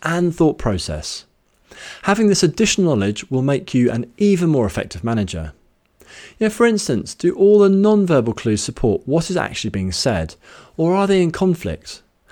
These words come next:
What might this mean in the situation that they are in? What impact does this have on the approach that you'll take as a manager?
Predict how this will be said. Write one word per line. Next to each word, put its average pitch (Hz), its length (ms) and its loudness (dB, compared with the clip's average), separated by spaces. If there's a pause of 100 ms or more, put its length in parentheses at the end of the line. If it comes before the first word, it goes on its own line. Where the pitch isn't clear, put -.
(260)
What 214 140 0
might 220 160 2
this - 180 -2
mean 196 240 4
in 117 60 2
the 113 80 -2
situation 127 680 -4
that 104 140 -10
they 117 140 0
are 113 160 2
in? 80 280 -4 (680)
What 208 240 2
impact 214 380 0
does 123 240 -4
this 214 240 0
have 110 520 -4
on 120 80 -2
the 123 80 0
approach 120 420 -2
that - 100 -10
you'll 208 320 0
take 104 260 -2
as 92 100 -8
a 98 40 -6
manager? 92 560 -6